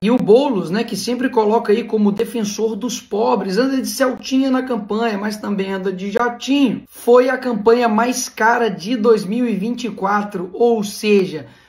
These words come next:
o que você vai fazer com essa informação, eu não sei. Mas é algo que não pode ser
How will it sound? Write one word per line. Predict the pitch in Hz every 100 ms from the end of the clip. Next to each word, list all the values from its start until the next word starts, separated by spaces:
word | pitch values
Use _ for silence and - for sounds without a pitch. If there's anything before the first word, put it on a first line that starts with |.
| _
o | 180
que | - 269
você | 262 254
vai | 233 233
fazer | 226 214 214
com | 220
essa | 214 226
informação, | 233 240 240 208 262 285 277 -
eu | 247 254
não | 254 254
sei. | - 202 165 131 - _ -
Mas | 214 233 - - -
é | 247
algo | 220 233
que | -
não | 269 269 208
pode | 208 247 247 220
ser | - 247 254 123